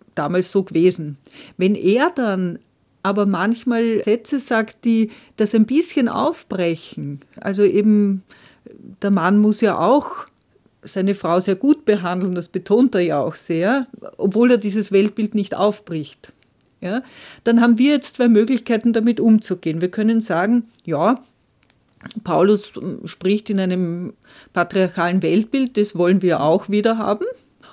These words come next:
Oder wir sagen, Paulus spricht im Weltbild, das es damals eben gegeben hat,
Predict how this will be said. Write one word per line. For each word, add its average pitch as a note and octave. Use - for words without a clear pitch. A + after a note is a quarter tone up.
Oder B3
wir C#4
sagen, B3+
Paulus G#3
spricht -
im C4+
Weltbild, A#3
das G#3
es A3+
damals G#3
eben F#3+
gegeben G3+
hat, F#3+